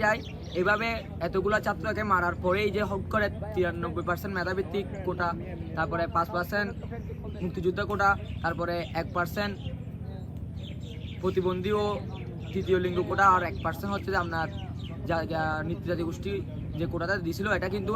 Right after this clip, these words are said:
এতগুলা ছাত্রকে হত্যা না করেও করা যেত। তো এতগুলা ছাত্রকে হত্যা করার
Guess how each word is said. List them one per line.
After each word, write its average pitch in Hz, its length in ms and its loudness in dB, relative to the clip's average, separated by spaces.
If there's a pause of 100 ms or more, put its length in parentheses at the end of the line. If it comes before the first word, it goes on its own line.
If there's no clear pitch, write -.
এতগুলা 180 360 2
ছাত্রকে 190 340 0
হত্যা 185 240 -4
না 175 60 4 (100)
করেও 180 260 0
করা 180 200 0
যেত। 202 140 0 (720)
তো 185 60 6 (220)
এতগুলা 208 340 2
ছাত্রকে 254 400 2
হত্যা 240 280 2
করার 262 180 4